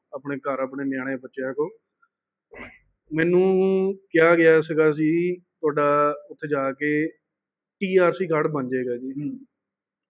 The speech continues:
Speaker 1: ਆਪਾਂ ਚਲੋ ਕਿਹਾ, "ਠੀਕ ਹੈ, ਟੀ ਆਰ ਸੀ ਕਾਰਡ ਬਣ ਜਾਏਗਾ, ਬਹੁਤ ਵਧੀਆ ਗੱਲ ਹੈ।"
Speaker 2: ਜਿਹੜੀ
Speaker 1: ਚਾਰ
Speaker 2: ਸ਼ੁਰੂਆਤ ਹੀ ਧੋਖੇ ਤੋਂ ਹੋਈ।
Speaker 1: ਧੋਖੇ ਤੋਂ ਹੋਈ ਜੀ। ਚਾਰ ਲੱਖ ਰੁਪਏ ਦੀ ਗੱਲ ਕੀਤੀ, ਆਪਾਂ ਇੱਕ ਰੁਪਈਆ ਨਹੀਂ ਗਿਆ, "ਭਾਜੀ ਤੁਸੀਂ ਅੱਜ ਲੈ ਲਓ, ਕੱਲ੍ਹ ਲੈ ਲਓ, ਪਰਸੋਂ ਲੈ ਲਓ।"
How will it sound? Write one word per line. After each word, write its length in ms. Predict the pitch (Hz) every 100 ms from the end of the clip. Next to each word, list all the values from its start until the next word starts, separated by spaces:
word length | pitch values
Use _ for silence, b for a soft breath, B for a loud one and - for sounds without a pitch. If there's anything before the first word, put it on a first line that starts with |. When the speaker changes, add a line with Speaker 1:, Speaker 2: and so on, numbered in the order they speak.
| 143
Speaker 1:
ਆਪਾਂ 200 | 135 143
ਚਲੋ 360 | 147 151 151 151
ਕਿਹਾ, 440 | - _ _ - 147
"ਠੀਕ 280 | 160 175
ਹੈ, 160 | 180 180
ਟੀ 200 | 180 165
ਆਰ 120 | 160
ਸੀ 100 | 160
ਕਾਰਡ 160 | 160 160
ਬਣ 220 | 151 143
ਜਾਏਗਾ, 200 | 147 165
ਬਹੁਤ 320 | 156 135 160
ਵਧੀਆ 300 | 160 156 170
ਗੱਲ 220 | 151 143
ਹੈ।" 60 | 156 - _ _ _ _ _ _ _ _ _ _ _ - -
Speaker 2:
ਜਿਹੜੀ 220 | 165 190
Speaker 1:
ਚਾਰ 240 | 208 196
Speaker 2:
ਸ਼ੁਰੂਆਤ 400 | 202 202 202 208
ਹੀ 140 | 208 233
ਧੋਖੇ 380 | 226 220 196 165
ਤੋਂ 140 | 156
ਹੋਈ। 140 | 139 110
Speaker 1:
ਧੋਖੇ 540 | _ _ 208 190 190
ਤੋਂ 120 | 185
ਹੋਈ 120 | 170
ਜੀ। 480 | 147 139 147 135 139 _ _ _
ਚਾਰ 260 | 185 175 180
ਲੱਖ 200 | 180 170
ਰੁਪਏ 180 | 170 175
ਦੀ 140 | 170
ਗੱਲ 180 | 147 147
ਕੀਤੀ, 400 | 147 143 151 147 147
ਆਪਾਂ 180 | 135
ਇੱਕ 140 | 156 160
ਰੁਪਈਆ 320 | 165 156 156
ਨਹੀਂ 140 | 160
ਗਿਆ, 240 | 151 151 151
"ਭਾਜੀ 540 | 147 135 143 139 139
ਤੁਸੀਂ 300 | - 135 143 - 135
ਅੱਜ 140 | 135
ਲੈ 120 | 139
ਲਓ, 160 | 135 135
ਕੱਲ੍ਹ 240 | - 135
ਲੈ 80 | 139
ਲਓ, 120 | 139
ਪਰਸੋਂ 340 | 139 127 - 139
ਲੈ 80 | 135
ਲਓ।" 200 | 139